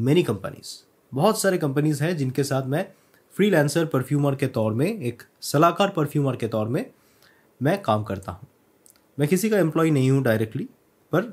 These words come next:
मैं जो चीज़ें बनाता हूँ, मैं जो परफ्यूम की डिज़ाइन करता हूँ, ये मैं उनको बताता हूँ, मैं उनको बेचता हूँ एक तरह से। कंपनी जो परफ्यूम, अ, जो कमर्शियल तौर पे डेवलप करती है, उसमें इस्तेमाल होने वाले केमिकल्स की जो बैलेंस है, वो कैसे तय किया जाए,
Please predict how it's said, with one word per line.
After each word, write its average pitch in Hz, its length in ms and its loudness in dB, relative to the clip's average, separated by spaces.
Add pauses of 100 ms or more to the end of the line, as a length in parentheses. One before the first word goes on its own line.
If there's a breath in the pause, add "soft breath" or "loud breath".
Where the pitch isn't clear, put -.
(140)
मैं 127 140 2
जो 190 100 2
चीज़ें 156 280 0
बनाता 127 320 -2
हूँ, 165 140 -2
मैं 143 120 -2
जो 151 100 -2
परफ्यूम 151 300 -2
की 160 80 -6
डिज़ाइन 139 360 0
करता 143 300 -4
हूँ, 202 160 -2
ये 156 240 0
मैं 190 240 -2
उनको 143 260 -2
बताता 117 400 -4
हूँ, 117 280 -4 (280)
मैं 143 80 -2
उनको 160 220 -2
बेचता 139 420 2
हूँ 104 220 -4
एक 98 140 -12
तरह - 200 -10
से। - 140 -16 (1160 soft breath)
कंपनी 175 380 2
जो 160 420 2 (120)
परफ्यूम, 165 440 0 (340)
अ, - 20 -12
जो 127 240 0
कमर्शियल 147 440 2
तौर 135 140 2
पे 131 100 0
डेवलप 117 360 0
करती 117 240 -4
है, 101 100 -10
उसमें 120 320 -2
इस्तेमाल 151 340 0
होने 139 180 0
वाले 143 200 0
केमिकल्स 135 460 -2
की 135 140 -2
जो 131 120 0
बैलेंस 117 460 2
है, - 140 -14 (540 soft breath)
वो 156 120 4
कैसे 151 520 4
तय 139 160 4
किया 135 240 0
जाए, 127 340 -4